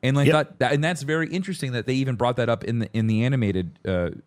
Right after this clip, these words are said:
Speaker 1: show as well. So I think we're gonna see a lot of that, and I think there was a reason why that episode was critical in, like, in the Disney critical episodes for Ahsoka. I think that episode right there,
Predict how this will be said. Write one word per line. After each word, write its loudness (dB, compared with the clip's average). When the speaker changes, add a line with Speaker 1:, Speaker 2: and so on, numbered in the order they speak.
Speaker 1:
show 0
as -2
well. 0
So 0
I 2
think -4
we're -2
gonna -2
see 0
a 2
lot 0
of -4
that, 2
and 0
I 2
think -4
there 0
was 2
a 0
reason -2
why 0
that -2
episode -2
was -4
critical 0
in, 2
like, 2
in -2
the 2
Disney -2
critical -2
episodes -2
for 0
Ahsoka. -2
I 2
think -4
that 2
episode -2
right -2
there, 0